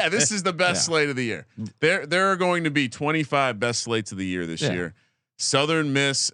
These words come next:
Speaker 2: heads to Akron. Colby, you know I love the mac. Some of these numbers are, have not been, uh, posted in the wild, so
Speaker 1: Part of
Speaker 2: we
Speaker 1: the Sun Belt mac Challenge. Fantastic
Speaker 2: Oh,
Speaker 1: stuff.
Speaker 2: wow.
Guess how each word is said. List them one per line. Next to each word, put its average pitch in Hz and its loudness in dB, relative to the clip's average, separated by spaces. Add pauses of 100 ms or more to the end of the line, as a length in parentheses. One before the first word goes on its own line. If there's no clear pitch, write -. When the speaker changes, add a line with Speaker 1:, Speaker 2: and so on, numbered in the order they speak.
Speaker 2:
heads 139 -2
to 101 -2 (200)
Akron. 208 -2 (1120)
Colby, 120 2
you 120 4
know 117 2
I 139 2
love 143 0
the 156 -4
mac. 185 -2 (460)
Some 185 0
of 202 2
these 190 2
numbers 175 2
are, 139 0
have 135 -2
not 131 -2
been, 131 0
uh, 120 0 (120)
posted 139 0
in 123 0
the 113 0
wild, 135 0
so 165 2
Speaker 1:
Part 180 4
of 185 -2
Speaker 2:
we 170 2
Speaker 1:
the 151 2
Sun 175 0
Belt 170 0 (120)
mac 143 -2
Challenge. 135 -2
Fantastic 131 -2
Speaker 2:
Oh, 101 2
Speaker 1:
stuff. 80 -4
Speaker 2:
wow. 92 -2